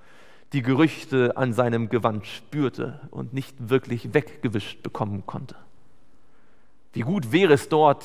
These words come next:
einen Menschen zu haben, der als Sündenbock herhalten könnte.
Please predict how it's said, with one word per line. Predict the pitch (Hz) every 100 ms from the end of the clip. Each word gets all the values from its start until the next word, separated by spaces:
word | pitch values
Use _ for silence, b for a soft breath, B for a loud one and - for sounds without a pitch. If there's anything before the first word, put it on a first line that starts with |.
| - - - b b -
einen | 127 117
Menschen | 113 143 147 143
zu | - 117
haben, | 123 120 120
der | 110 110
als | 113 104 - - -
Sündenbock | 139 127 117 107 107 -
herhalten | 151 120 - -
könnte. | - 123 -